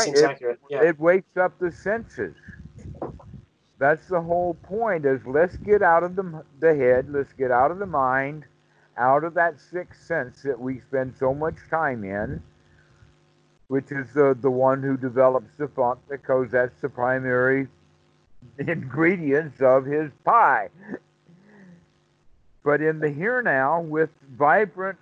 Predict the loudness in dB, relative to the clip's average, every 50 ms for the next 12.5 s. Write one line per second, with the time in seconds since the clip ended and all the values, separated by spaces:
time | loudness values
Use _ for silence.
0 | -12 -8 -6 -6 -6 -6 -6 -8 -8 -8 -6 -4 -4 -4 -4 -4 -6 -8 -4 0
1 | 2 2 2 2 0 -2 -6 -8 -8 -6 -6 -6 -6 -6 -8 -8 -8 -6 -6 -4
2 | -4 -2 0 0 0 0 2 2 2 2 2 0 -2 -8 -14 _ _ _ _ _
3 | _ _ _ _ _ _ _ _ _ _ _ _ _ _ _ _ _ _ _ _
4 | -4 -4 -4 -4 -4 -6 -6 -6 -8 -8 -12 -14 _ 0 2 4 4 2 2 0
5 | -2 -2 -4 -6 -12 -20 -20 -20 -20 -20 _ _ _ _ _ _ _ _ _ _
6 | -12 -6 -2 0 2 2 2 2 2 0 2 2 2 2 0 -2 -4 -6 -6 -8
7 | -12 _ _ _ _ _ _ _ _ _ _ -12 -8 -8 -8 -8 -8 -10 -8 -6
8 | -4 -4 -4 -4 -4 -2 -2 -2 -4 -6 -6 _ 2 2 2 2 0 -2 -6 -10
9 | -8 -6 -4 -4 -6 -8 -10 -16 _ _ _ -6 -6 -6 -4 -4 -6 -6 -6 -6
10 | -10 -10 -8 -8 -8 -8 -6 -4 -4 -4 -4 -6 -6 -6 -6 -6 -4 -4 -2 0
11 | 2 2 2 2 2 2 2 2 2 0 -4 -4 -2 0 0 2 2 2 4 4
12 | 4 2 2 -2 -4 -4 -4 -4 -6 -10